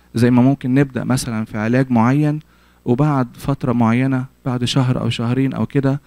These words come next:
خلاص مش فارقة معايا. ممكن آخد الموضوع بجدية، ممكن آخده باستهتار. واللي ادانا الصورة ديت الجدية والاستهتار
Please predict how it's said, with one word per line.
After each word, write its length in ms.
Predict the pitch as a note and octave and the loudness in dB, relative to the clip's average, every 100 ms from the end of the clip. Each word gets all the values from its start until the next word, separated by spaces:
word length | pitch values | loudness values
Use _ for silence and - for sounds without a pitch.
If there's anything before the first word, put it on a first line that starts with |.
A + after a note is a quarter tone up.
| _ _ _ | _ _ _
خلاص 300 | A#2 B2 A#2+ | -4 -4 -2
مش 140 | A2+ | -4
فارقة 300 | - A#2+ - | 0 0 2
معايا. 420 | A2+ A2+ A2+ G#2+ - _ _ _ _ - | 2 2 2 0 -6 _ _ _ _ 0
ممكن 340 | F3 - D#3 | 0 0 -4
آخد 240 | E3 D#3+ | -2 0
الموضوع 280 | D3 C#3 D#3+ | 0 0 0
بجدية، 500 | D#3+ C#3+ C#3 D#3+ D#3 | 0 -2 0 0 2
ممكن 280 | D3 C#3+ C#3 | 0 -2 -6
آخده 220 | C#3 C3 | -6 -2
باستهتار. 680 | A#2 - A#2+ - A2 G#2 - _ _ _ _ _ _ _ - | 0 0 -4 -2 0 0 -2 _ _ _ _ _ _ _ 2
واللي 280 | A2+ A2 | 2 4
ادانا 280 | A2 D3 D3+ | 2 2 2
الصورة 340 | C3+ - D3 C3+ | 0 0 0 2
ديت 320 | C#3 C#3 B2+ | 2 2 0
الجدية 500 | A2+ A#2 B2 D3 C3+ | -4 0 4 4 4
والاستهتار 800 | B2+ A#2+ - A#2 - E3 E3 | 0 -2 -6 -8 0 2 2